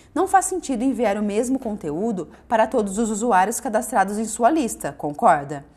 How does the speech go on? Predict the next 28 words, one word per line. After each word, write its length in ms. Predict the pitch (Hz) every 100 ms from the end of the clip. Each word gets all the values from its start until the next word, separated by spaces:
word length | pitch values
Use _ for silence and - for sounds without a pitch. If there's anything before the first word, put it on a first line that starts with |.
| _ -
É 80 |
claro 340 | 214 226 262 285
que 60 |
você 240 | 226 240 240
não 100 | 202
enviará 460 | 214 190 185 180
um 40 | 180
e-mail 280 | 190 185 185
diferente 580 | - 190 156 190 220
para 180 | - 170
cada 280 | 165 175 180
usuário, 520 | 190 320 254 170 156 - - -
mas 220 | - 190 190
é 140 | -
importante 760 | 247 359 349 220 - 196 247 -
que 120 | -
exista 400 | 214 180 233 226 -
um 100 | 220
mínimo 540 | 220 220 277 320 330
de 80 | -
segmentação. 840 | 294 277 262 262 294 - 147 139 123 _ _ _ _ _ _ _ _
Segmentação 840 | - - 440 440 392 233 - 247 277
em 80 | 214
e-mail 260 | 196 190
marketing 520 | 165 170 220 233 -
é 20 | 214
muito 340 | 202 254 285
importante 680 | 277 339 339 196 180 -